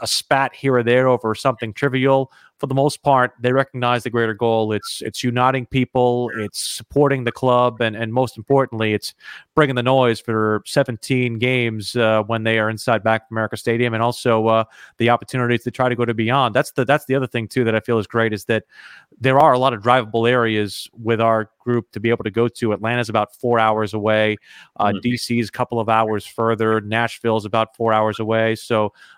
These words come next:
Speaker 1: those are kind of the three games we see a lot of road turn-up support. We were in Atlanta last year,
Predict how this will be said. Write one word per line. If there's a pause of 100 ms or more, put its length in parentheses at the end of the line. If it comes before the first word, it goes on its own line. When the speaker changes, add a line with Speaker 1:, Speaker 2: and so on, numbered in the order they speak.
(120)
Speaker 1:
those
are
kind
of
the
three
games
we
see
a
lot
of (100)
road (160)
turn-up
support.
We
were
in
Atlanta
last
year,